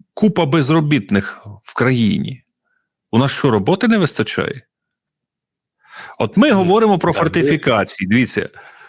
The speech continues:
Speaker 1: ну, залучайте людей до будівництва фортифікацій, до будівництва всього того, що буде захищати нашу країну.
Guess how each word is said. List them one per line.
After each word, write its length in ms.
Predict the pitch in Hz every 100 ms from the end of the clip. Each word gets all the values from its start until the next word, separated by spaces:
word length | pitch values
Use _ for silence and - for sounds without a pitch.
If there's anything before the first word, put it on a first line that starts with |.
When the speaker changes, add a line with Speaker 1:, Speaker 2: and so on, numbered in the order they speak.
| _ _ _ _ _ _
Speaker 1:
ну, 380 | 127 160 127 - _ _ _ - _ _ _ _ _ _ _ _
залучайте 760 | - 190 262 277 302 285 202 214
людей 680 | 220 202 190 110 95 - -
до 140 | 107
будівництва 580 | 143 170 185 262 226 190
фортифікацій, 1000 | 151 160 - 160 131 - 98 90 - 101
до 120 | 98
будівництва 680 | 101 131 147 165 226 - 185
всього 400 | - 185 202 170
того, 360 | - 247 190
що 200 | 147 -
буде 240 | 147 160 170
захищати 680 | 139 95 156 - 170 147 107
нашу 320 | 101 101 104
країну. 480 | 120 131 113 -